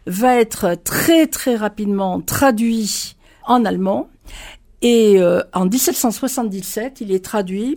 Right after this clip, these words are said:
par Matthias Claudius, et c'est l'un des livres phares, on le sait, à Vienne, dans la loge. Il se trouve que Born, en dix-sept cent quatre-vingt-quatre, donc l'un des vénérables, va faire le journal des francs-maçons.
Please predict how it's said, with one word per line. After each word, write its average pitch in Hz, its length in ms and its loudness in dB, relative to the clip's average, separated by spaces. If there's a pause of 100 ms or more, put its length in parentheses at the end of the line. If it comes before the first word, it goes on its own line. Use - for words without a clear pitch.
par 180 200 -4
Matthias 226 420 0
Claudius, 175 680 -6 (680)
et 220 100 6
c'est 226 220 4
l'un 254 180 2
des 202 220 0
livres 196 600 -4 (340)
phares, 233 360 -2
on 214 120 -4
le 165 100 -2
sait, 214 460 -2
à 170 80 -10
Vienne, 175 500 -6
dans 196 180 -4
la 190 120 -2
loge. 214 420 -4 (300)
Il 180 100 -4
se 226 120 0
trouve 214 440 0
que 180 140 -2
Born, 170 520 0 (320)
en 165 120 -4
dix-sept 165 280 -6
cent 190 140 -4
quatre-vingt-quatre, 180 920 -4
donc 151 340 -6
l'un 175 240 -2
des 160 140 -4
vénérables, 160 680 -2 (460)
va 190 200 2
faire 277 200 2
le 220 100 6
journal 233 480 2
des 185 120 -2
francs-maçons. 165 600 -8